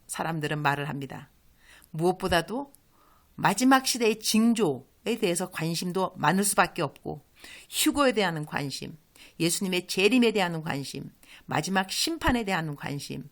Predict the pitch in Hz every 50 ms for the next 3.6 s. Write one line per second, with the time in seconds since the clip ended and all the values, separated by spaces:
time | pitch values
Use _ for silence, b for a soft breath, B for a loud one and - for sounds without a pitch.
0 | _ B B B B B B B - 156 160 156 160 165 160 151 156 156 156 151
1 | 156 - - - - - - 135 151 160 - 196 185 180 160 160 139 143 151 170
2 | 160 151 - b b b b b b b - - 127 135 147 147 156 151 151 156
3 | 156 - - - 277 285 277 254 208 147 139 -